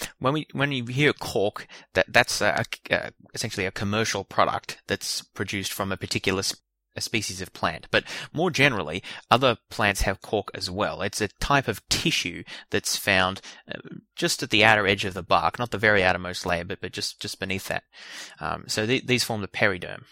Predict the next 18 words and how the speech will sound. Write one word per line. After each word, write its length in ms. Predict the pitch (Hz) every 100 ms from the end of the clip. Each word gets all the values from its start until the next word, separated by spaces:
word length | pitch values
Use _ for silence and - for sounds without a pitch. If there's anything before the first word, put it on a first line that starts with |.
| -
Again, 300 | 117 127 117
it's 120 | 123
largely 240 | 131 123
sort 180 | 113 107
of, 220 | - -
sort 140 | - 92
of 80 | -
protection. 520 | - 113 - - 101 - _ _ _ _ _ _ _ _
Below 320 | 113 127 196 196
the 80 |
periderm 640 | - 110 101 87 85 113 165 - - _ _ _ _
is 160 | 117 107
a 60 |
sort 180 | 104 120
of 60 | 104
a 40 |
three-layered 680 | - - 170 151 123 117 107
structure. 500 | - 101 - -